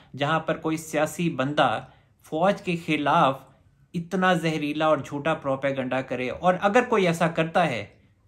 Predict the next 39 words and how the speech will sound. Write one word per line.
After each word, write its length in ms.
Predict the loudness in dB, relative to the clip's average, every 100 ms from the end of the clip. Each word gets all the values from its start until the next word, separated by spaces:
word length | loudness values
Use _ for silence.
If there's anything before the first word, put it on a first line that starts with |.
| _
किसी 240 | -2 0
भी 140 | 0 -2
कौम 260 | 2 2 4
में 120 | 0
ऐसा 200 | 0 -2
बंदा 300 | -2 2 4
अगर 340 | 4 2 -2 -4 -16 _ 2
आता 300 | 2 4 2
है, 280 | 2 -4 -10 -20 _ -6
तो 60 | -4
कौम 360 | 0 2 4
उसको 260 | 2 0 -2
कभी 320 | 0 0 2
माफ़ 300 | 2 2 0
नहीं 220 | -4 -4 -2
करती। 480 | -4 -4 -6 -6 -10 _ -4
वहाँ 240 | -2 0
की 120 | -2 -2
जो 160 | -2
रियासत 460 | 2 4 4 2 -2
है, 120 | -2 -4 -8 _
वो 140 | -4 -2
उसको 520 | -2 -4 -4 -4 -12
सख्त 300 | -6 -2 -2
से 160 | -2 -8
सख्त 280 | -6 -6 -6
सज़ा 340 | -4 -2 0 0
देती 300 | -2 -8 -8
है। 120 | -8 -10 -12 -8
तो 60 |
फिर 240 | -4 -2 2
पाकिस्तान 520 | 2 2 -2 -2 -2
में 140 | 0 0
ये 160 | -2 -2
कैसे 380 | -4 -4 -2
मुमकिन 400 | 0 0 0 -2
हो 140 | -2 -2
सकता 320 | -4 -4 -2
है 260 | -2 0